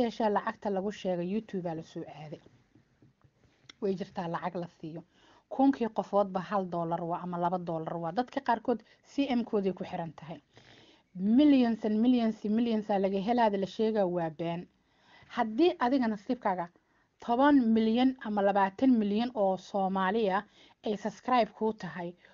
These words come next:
oo barnaamijyadii ay fiirsanayaan, waxaa ka soo dhex bixi doona dad xayeysiinta daba galo. Laakiin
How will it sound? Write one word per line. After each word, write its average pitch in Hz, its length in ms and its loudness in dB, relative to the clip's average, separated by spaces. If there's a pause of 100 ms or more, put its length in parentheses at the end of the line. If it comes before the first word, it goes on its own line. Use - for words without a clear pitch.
(200)
oo 214 180 0
barnaamijyadii 208 680 -2
ay 220 120 0
fiirsanayaan, 220 540 -2
waxaa 208 160 -8
ka 311 60 0
soo 240 140 0
dhex 214 180 -6
bixi 233 180 -8
doona 185 260 -2
dad 185 180 -2 (360)
xayeysiinta 208 460 -2
daba 175 180 -4
galo. 170 260 -8 (920)
Laakiin 254 460 2